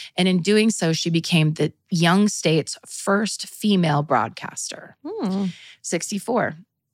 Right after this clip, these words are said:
Speaker 1: That's when ev-, everything was changing. And Alaska at the time was only five years old. So
Speaker 2: Yeah.
Speaker 1: it was all
Speaker 2: Rural.
Speaker 1: new and fresh and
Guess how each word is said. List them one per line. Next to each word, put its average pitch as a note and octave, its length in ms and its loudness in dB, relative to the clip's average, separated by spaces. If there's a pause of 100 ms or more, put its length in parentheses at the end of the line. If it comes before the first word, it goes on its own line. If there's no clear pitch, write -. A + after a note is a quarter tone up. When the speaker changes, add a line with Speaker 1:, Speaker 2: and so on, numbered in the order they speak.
(180)
Speaker 1:
That's E3+ 180 -4
when D#3+ 120 0
ev-, D#3+ 100 0
everything G3 340 0
was G3 160 0
changing. E3 400 0
And G#3+ 380 4 (540)
Alaska F3+ 500 0
at E3 120 -2
the F3 80 -2
time E3 260 0
was D#3+ 100 0
only D3 240 -2
five B2+ 260 -2
years - 200 -8
old. - 400 -12
So C3+ 380 -2 (180)
Speaker 2:
Yeah. E3 460 4
Speaker 1:
it - 200 -18
was - 100 -8
all F3 180 4
Speaker 2:
Rural. F3 520 4
Speaker 1:
new G3 300 4
and E3 160 0
fresh F3 420 0
and - 260 -10